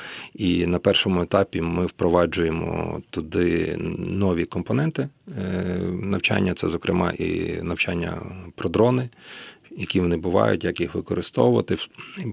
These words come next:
поглиблюємо вивчення, знову ж таки, протимінної безпеки, обов'язкове надання домедичної допомоги. Це для учнів десятих, одинадцятих класів.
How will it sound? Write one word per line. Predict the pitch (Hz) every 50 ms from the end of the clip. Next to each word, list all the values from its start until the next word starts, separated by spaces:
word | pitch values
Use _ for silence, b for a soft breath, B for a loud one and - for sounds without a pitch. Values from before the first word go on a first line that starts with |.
| - -
поглиблюємо | 110 101 92 104 107 98 87 92 92 92 90 90 90 87
вивчення, | 90 92 87 85 - - 87 85 85 85 85 82 82 82 82 82 85 -
знову | - 90 85 82 80
ж | -
таки, | - - -
протимінної | - - - - - - 87 113 127 123 117 110
безпеки, | 98 98 - - - 95 92 - - 90 80
обов'язкове | 82 82 85 82 - - 92 85 85 82
надання | 80 80 - 82 80 82 85
домедичної | 76 85 85 85 87 120 117 - - 107 101
допомоги. | 87 107 - - 98 92 98 92 87 85
Це | 78 - -
для | 85 85 87
учнів | 87 87 - - 87 85
десятих, | - - - 92 - - - -
одинадцятих | 80 85 82 82 78 - - -
класів. | - - - - - - -